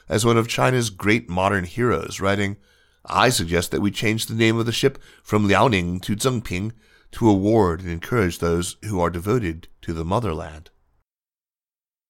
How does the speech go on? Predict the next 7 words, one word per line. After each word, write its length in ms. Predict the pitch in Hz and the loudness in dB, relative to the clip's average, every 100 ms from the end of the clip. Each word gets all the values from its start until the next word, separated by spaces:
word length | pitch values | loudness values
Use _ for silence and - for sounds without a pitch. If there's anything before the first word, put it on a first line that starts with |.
| _ - | _ -8
Mission 340 | 87 - 95 | -4 -2 -4
accomplished, 600 | 101 98 87 - 87 - - _ _ | -2 -2 -2 -2 -6 -8 -16 _ _
Xu's 380 | - 95 95 95 | -4 0 2 0
Hong 260 | - 98 | -2 -2
Kong 260 | 92 95 95 | 0 -2 0
registered 480 | 90 90 101 98 90 | -2 -2 -6 -8 -6
company, 460 | 98 98 87 87 | -6 -4 -4 -6